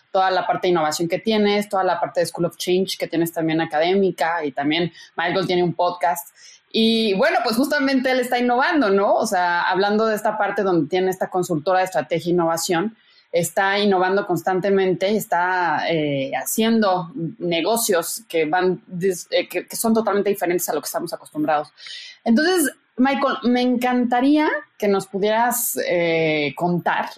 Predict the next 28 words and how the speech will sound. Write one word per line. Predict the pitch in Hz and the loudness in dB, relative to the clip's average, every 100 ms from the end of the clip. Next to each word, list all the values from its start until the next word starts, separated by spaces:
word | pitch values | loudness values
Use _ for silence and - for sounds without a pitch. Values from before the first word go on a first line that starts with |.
| - | -8
eh, | - 160 147 147 160 | -2 0 2 0 2
de | |
una | 185 220 | 2 2
manera | 220 190 196 | 2 0 0
así | 202 - 233 214 214 214 - - - - | -2 -2 2 2 2 0 -4 -18 -20 -8
bien | 160 202 214 240 247 247 | -2 0 2 2 2 2
rica | 226 226 247 247 | 2 0 0 0
como | 233 202 | 0 0
tú | 226 | 2
lo | 226 | 2
haces, | 214 220 226 220 | 2 0 0 0
este, | - 175 170 - 180 175 | 0 0 -2 -2 0 2
y | 170 185 | 0 0
bien | 170 202 226 226 | 0 2 2 2
clara, | 226 202 170 190 - | 0 0 0 -2 -2
eh, | - 180 180 170 - | 0 2 2 -2 -2
¿qué | 262 285 285 | 0 2 2
es | 285 269 - | 0 -2 -2
estrategia? | 262 - 214 208 196 185 165 151 175 | -2 0 -2 0 0 0 0 0 0
O | |
sea, | - - | -4 -4
¿qué, | 247 - | -2 -2
qué | 285 | -4
es | 294 | -4
estrategia? | - 254 - 214 240 | -2 -2 0 0 0
¿Qué | 254 | 0
es | 269 | 2
innovación? | 254 196 175 - 175 208 | 2 2 0 0 0 -2